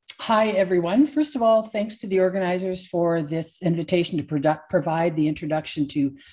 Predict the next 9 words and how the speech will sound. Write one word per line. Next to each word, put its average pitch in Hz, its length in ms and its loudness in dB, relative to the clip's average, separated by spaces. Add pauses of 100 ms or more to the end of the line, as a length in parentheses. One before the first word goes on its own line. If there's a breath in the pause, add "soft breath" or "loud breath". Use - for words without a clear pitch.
(200 loud breath)
matrimonial 160 580 0
real 156 140 -2
property 151 500 -2
and 147 220 -2
case 180 280 -4
study. 208 440 2 (520 loud breath)
Um, 180 380 0
I 175 140 0
hope 190 340 -4